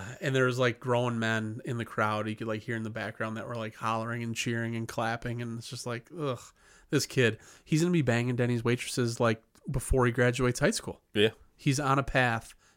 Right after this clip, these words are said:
Speaker 1: to be more <laughs> volatile than his dad.
Speaker 2: Yeah.
Speaker 1: But, um, strange. I think, uh, Bernard Langer and his grandkid or kid or something won it, if I remember right.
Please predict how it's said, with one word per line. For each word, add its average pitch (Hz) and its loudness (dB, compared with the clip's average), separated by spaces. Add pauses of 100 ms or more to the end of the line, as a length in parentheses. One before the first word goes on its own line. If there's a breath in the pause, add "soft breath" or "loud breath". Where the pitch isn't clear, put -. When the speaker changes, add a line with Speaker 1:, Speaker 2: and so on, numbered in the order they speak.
(120)
Speaker 1:
to - -2
be 117 0
more 123 0
<laughs> - 2
volatile 123 2
than 127 4
his 127 0
dad. - -4 (240)
Speaker 2:
Yeah. 104 8 (1000 loud breath)
Speaker 1:
But, 110 0 (380)
um, 107 0 (160)
strange. 110 4 (160)
I 131 2
think, 156 6 (160)
uh, 117 0
Bernard 120 4
Langer 135 0
and 127 0
his 139 0 (120)
grandkid 147 2
or 147 0
kid 147 2
or 147 -2
something 143 0
won 143 0
it, 196 0
if - -10
I 151 0
remember 156 2
right. 185 2